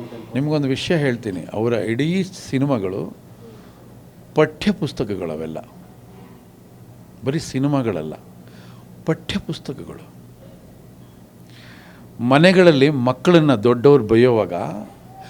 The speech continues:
"ಹೋಗಿ ರಾಜ್ಕುಮಾರ್ ಸಿನಿಮಾ ನೋಡು" ಅಂತ ಹೇಳಿ ಬೈತಾ ಇದ್ರು. ಅಂದ್ರೆ ಆ ಸಿನಿಮಾ ಯಾವ ರೀತಿ ಇರ್ತಾ ಇತ್ತು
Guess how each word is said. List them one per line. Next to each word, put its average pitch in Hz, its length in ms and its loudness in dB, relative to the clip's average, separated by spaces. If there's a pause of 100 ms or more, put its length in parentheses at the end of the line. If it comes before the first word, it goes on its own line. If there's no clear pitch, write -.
(220)
"ಹೋಗಿ 156 200 8
ರಾಜ್ಕುಮಾರ್ 160 440 6
ಸಿನಿಮಾ 175 280 6
ನೋಡು" 156 520 8 (480)
ಅಂತ 147 180 0
ಹೇಳಿ 196 320 6
ಬೈತಾ 156 340 6
ಇದ್ರು. 104 320 0 (720)
ಅಂದ್ರೆ 180 220 6
ಆ 160 40 6
ಸಿನಿಮಾ 190 380 2
ಯಾವ 156 240 8
ರೀತಿ 156 280 4
ಇರ್ತಾ 123 220 2
ಇತ್ತು 147 360 -4